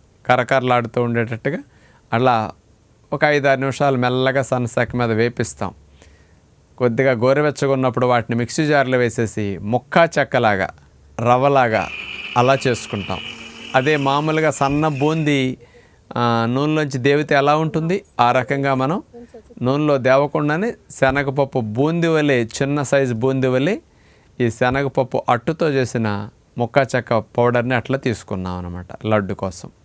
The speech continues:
ఇక మనం ఎక్కువగా డ్రై ఫ్రూట్స్ వాడతాం కదా, చిన్న బాండీ పెట్టేసి అందులో జీడిపప్పు ముక్కలు, బాదం పప్పు ముక్కలు, పిస్తా పప్పు ముక్కలు, ఈ మూడుటిని సన్న శాఖ మీద ఒక మేగడ వేసేసి బాగా వేపించుకుంటాం.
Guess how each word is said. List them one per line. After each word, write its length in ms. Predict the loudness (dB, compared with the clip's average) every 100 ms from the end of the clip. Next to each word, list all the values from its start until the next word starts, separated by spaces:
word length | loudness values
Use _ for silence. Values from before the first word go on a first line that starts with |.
| _ _ _ -6
ఇక 120 | 0
మనం 220 | 0 0 0
ఎక్కువగా 320 | 0 0 0 2
డ్రై 140 | 2 2
ఫ్రూట్స్ 380 | 0 -2 -2 0
వాడతాం 480 | 2 2 0 0 0
కదా, 160 | -2 -2
చిన్న 220 | -2 -2 0 2
బాండీ 260 | 2 2 0
పెట్టేసి 560 | 0 0 -2 -2 -4 -4 -4 -2
అందులో 260 | 0 0
జీడిపప్పు 560 | 0 0 0 0 -4 -2 -4
ముక్కలు, 360 | -2 -2 -2 -6 -14 _ _ _ _ _ _ _ -14 0 4
బాదం 300 | 4 2 0
పప్పు 280 | -2 -2 -2
ముక్కలు, 360 | -2 -2 -4 -4 -6 -2
పిస్తా 320 | 0 2 0
పప్పు 320 | 2 -4 -4 -8
ముక్కలు, 340 | -8 -10 -12 -14 _ _ -4
ఈ 120 | -2
మూడుటిని 560 | 0 0 0 -2 -2 -2
సన్న 280 | -2 -2 -2
శాఖ 220 | -4 -4 -2
మీద 220 | 0 0 -2 -8 _ _ _ -6
ఒక 100 | -2 2
మేగడ 280 | 2 4 2 0
వేసేసి 440 | 0 -4 -2 -2 -2 -6 -10 0
బాగా 280 | 2 2 2
వేపించుకుంటాం. 800 | 0 0 -4 -6 -10 -10 -10